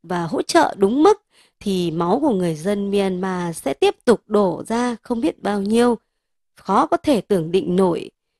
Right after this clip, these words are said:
Và họ đổ máu không chỉ vì nước họ, mà còn gián tiếp ngăn chặn bàn tay gian ác của Trung Cộng cho nhân loại. Họ xứng đáng được cộng đồng quốc tế quan tâm, chia sẻ và giúp đỡ.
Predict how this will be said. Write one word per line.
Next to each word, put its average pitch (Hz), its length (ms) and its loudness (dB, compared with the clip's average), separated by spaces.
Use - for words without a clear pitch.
Và 170 300 -4
họ 170 220 -2
đổ 208 260 6
máu 180 400 0
không 196 240 -2
chỉ 165 340 -2
vì 156 320 -4
nước 269 260 2
họ, 240 360 2
mà 180 280 -2
còn 170 280 -2
gián 185 300 -2
tiếp 392 220 4
ngăn 226 240 4
chặn - 380 0
bàn 165 240 -6
tay 185 240 -2
gian 226 260 2
ác 330 300 -2
của 170 80 -6
Trung 202 280 -2
Cộng 165 240 2
cho 185 240 -4
nhân 185 300 0
loại. 202 260 2
Họ 175 260 -4
xứng 214 320 0
đáng 208 320 0
được 196 180 -4
cộng 208 240 4
đồng 202 220 4
quốc 349 220 0
tế 202 200 2
quan 269 260 -2
tâm, 294 300 4
chia 214 220 0
sẻ 190 340 0
và 151 280 -4
giúp 262 220 -6
đỡ. 214 300 4